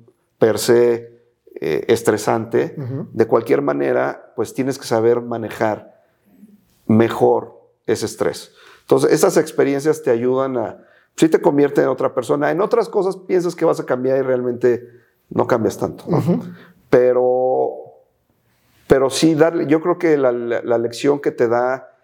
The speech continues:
Speaker 1: es que le debes de dar importancia a lo que realmente la tiene y a lo que no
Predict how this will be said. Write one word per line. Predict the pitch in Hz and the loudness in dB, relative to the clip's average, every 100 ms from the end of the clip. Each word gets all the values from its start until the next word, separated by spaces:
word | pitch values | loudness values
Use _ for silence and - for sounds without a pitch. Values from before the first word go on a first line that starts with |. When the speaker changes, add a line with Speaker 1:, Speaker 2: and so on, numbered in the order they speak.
| _ | _
Speaker 1:
es | - 123 123 127 | 0 2 2 0
que | - 127 117 | -6 0 2
le | 110 | 2
debes | 113 127 127 | 4 2 2
de | 113 | 0
dar | 113 113 117 117 - _ _ - | 0 0 -2 -8 -20 _ _ -6
importancia | 117 113 117 127 120 135 | -2 0 0 0 -2 -4
a | |
lo | 113 | -6
que | - | -6
realmente | 104 107 107 110 113 110 | -2 -2 -2 -4 -4 -4
la | 107 | -2
tiene | 120 120 123 123 | 2 2 2 0
y | 110 | 0
a | |
lo | 104 104 | -2 -2
que | 113 | -2
no | 113 127 131 131 | 0 0 0 -4